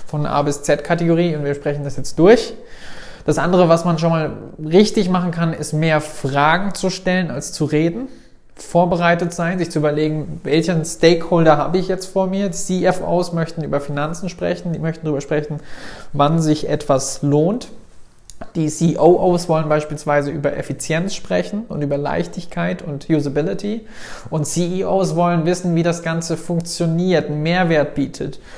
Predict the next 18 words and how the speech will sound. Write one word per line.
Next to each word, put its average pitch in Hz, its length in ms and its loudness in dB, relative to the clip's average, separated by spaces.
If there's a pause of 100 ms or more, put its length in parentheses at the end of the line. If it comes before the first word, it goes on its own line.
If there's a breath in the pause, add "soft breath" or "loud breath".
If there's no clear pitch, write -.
(140 loud breath)
Und 143 160 0
je 165 80 4
nachdem, 175 380 4
wo 190 160 12
ich 202 120 6
meinen 165 280 2
Fokus 190 520 4
drauf 151 380 2
lege 175 640 4
und 156 300 -4
was 165 200 0
auch 160 220 0
meine 151 340 -2
Dienstleistung 151 920 -4
in 139 160 -6
meiner 147 180 -2
Beratung 147 640 -2
vorkommt, 165 560 0